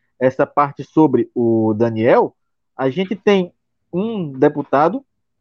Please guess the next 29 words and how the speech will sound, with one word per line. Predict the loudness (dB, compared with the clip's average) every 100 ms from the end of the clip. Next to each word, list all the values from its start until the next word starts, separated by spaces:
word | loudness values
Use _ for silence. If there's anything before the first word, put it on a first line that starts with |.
| _ _
que | 0
talvez | 2 2 2
esteja | 4 2 2
sendo | 0 2
usado | 4 2 0
como | 0 0
boi | 2 2
de | 0
piranha | -2 0 0 -2 -6 -10 _ _ _ _ _
para, | 2 2 2 0 -2 0
ah, | 2 4 2 2 2 -2 -4
criar | 2 4
uma | 4 2
nuvem | 0 0
de | -4
fumaça | -4 0 0 0 -4
em |
cima | -8 -6 -4 -4 -6 _ _
de | 0
alguma | 2 2
questão. | 2 0 0 0 -2 _ _ _
A | -2
gente | -2 0
tem | 0 4
aí | 4 2 -4 _
a | -2
falta | 0 0 0
de |
vacinação, | 0 -2 -2 -4 -4 -2 -4 -4